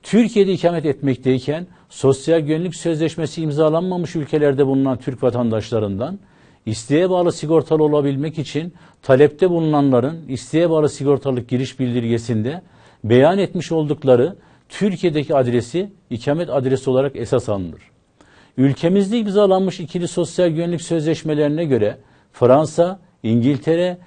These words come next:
İsveç ve İsviçre'de bulunanlardan Türkiye'de ikamet etme şartı aranmaksızın isteğe bağlı sigortalı olma şartlarını yerine getirenlerin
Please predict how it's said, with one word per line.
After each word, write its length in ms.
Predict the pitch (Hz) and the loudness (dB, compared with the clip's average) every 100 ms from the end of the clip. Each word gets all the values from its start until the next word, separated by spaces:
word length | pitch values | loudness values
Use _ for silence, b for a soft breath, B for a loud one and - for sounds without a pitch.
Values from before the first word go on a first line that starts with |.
| b - | b -6
İsveç 540 | 190 - 156 156 - | -6 -2 -2 -2 -2
ve 80 | 135 | -2
İsviçre'de 540 | 135 - 196 180 160 | -2 -4 -8 0 0
bulunanlardan 840 | 147 147 139 135 123 113 107 143 - b b b | 2 0 2 2 2 0 0 -4 -8 b b b
Türkiye'de 540 | - 190 202 190 170 160 | -4 -2 0 0 0 0
ikamet 340 | 160 160 151 | 0 -2 -2
etme 260 | 147 156 139 | -6 -6 -6
şartı 380 | - 143 127 | 0 0 2
aranmaksızın 800 | 139 135 127 120 - 113 147 202 b b b | 0 2 0 -2 -4 -4 -4 -6 b b b
isteğe 440 | 123 113 - 160 170 | -8 -4 2 2 4
bağlı 220 | 156 156 | 4 2
sigortalı 520 | - 143 147 147 143 | -2 0 0 0 0
olma 260 | 131 135 139 | 0 -2 -4
şartlarını 580 | - 127 - 123 131 139 | -2 -4 0 -2 0 0
yerine 320 | 123 123 131 | 0 0 -2
getirenlerin 720 | 123 120 120 113 107 156 202 | -2 -2 -2 0 0 -2 -8